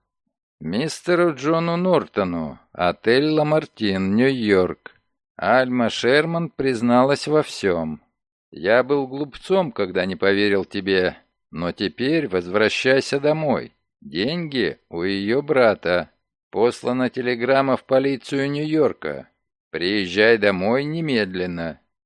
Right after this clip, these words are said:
Письмо тебе отправлено, но не жди его.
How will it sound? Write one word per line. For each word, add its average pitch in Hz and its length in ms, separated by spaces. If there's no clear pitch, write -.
Письмо 101 460
тебе 139 380
отправлено, 104 840
но 87 180
не 143 180
жди 143 420
его. 80 400